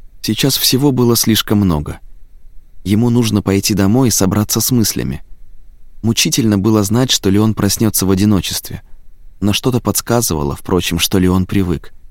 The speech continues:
Это ранило его, как нож в сердце. Он мог бы пойти снова вдоль амбара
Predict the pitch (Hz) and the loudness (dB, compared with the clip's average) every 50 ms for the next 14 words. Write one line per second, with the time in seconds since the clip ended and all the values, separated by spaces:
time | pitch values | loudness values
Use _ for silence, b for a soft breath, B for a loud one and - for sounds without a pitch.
0 | - - - - - 107 - 107 107 127 131 120 92 76 78 82 78 73 76 76 | -20 -18 -12 -8 -6 -4 0 0 2 2 4 2 2 0 -2 -2 -4 -2 -2 -2
1 | 78 - - 107 - - 104 98 82 - - - - - - - - - - - | -2 0 0 -2 0 0 0 2 2 0 0 -2 -2 -2 -2 -4 -4 -6 -6 -6
2 | - - - - - - - - - - - - - - - - - - - - | -8 -14 -16 -18 -20 -20 -20 -18 -18 -18 -18 -18 -18 -18 -18 -18 -16 -16 -16 -16
3 | - - - - - - - - - - - - - - - - - - - - | -16 -18 -18 -18 -18 -18 -18 -18 -18 -18 -18 -18 -18 -20 -18 -16 -16 -16 -16 -10
4 | - - 127 135 127 123 123 120 123 123 107 - 113 110 113 - - 123 110 - | -4 0 2 2 4 4 2 2 2 0 0 2 2 2 2 2 0 0 0 0
5 | - 123 123 120 117 104 107 110 107 104 104 101 104 101 120 123 123 90 82 82 | 2 2 2 2 2 2 2 2 2 2 4 2 2 2 2 0 0 0 -2 -6